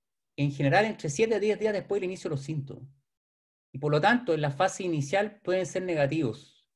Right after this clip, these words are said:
Y eso es un problema, porque también puede darse la, la paradoja que uno tenga, y lo hemos visto, pacientes con P C R negativa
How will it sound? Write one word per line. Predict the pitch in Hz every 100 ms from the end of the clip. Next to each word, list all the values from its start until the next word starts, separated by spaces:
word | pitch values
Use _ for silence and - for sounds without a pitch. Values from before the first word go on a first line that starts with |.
| _ -
Y | - 143
eso | 202 240
es | -
un | 190
problema, | - 151 147 107 104 127 - _ _ _ _ _ -
porque | 143 139
también | 143 147 156 254 254
puede | 196 190 185 - - _
darse | - 160 180 175 185
la, | 170 170
la | - 143
paradoja | 143 139 143 214 180
que | 160
uno | 170
tenga, | 170 175 175
y | 151
lo | 143
hemos | 139
visto, | 185 214 151
pacientes | 143 165 156 147
con | - 143 139 -
P | - 135
C | -
R | 208 277
negativa | 254 160 139 120 165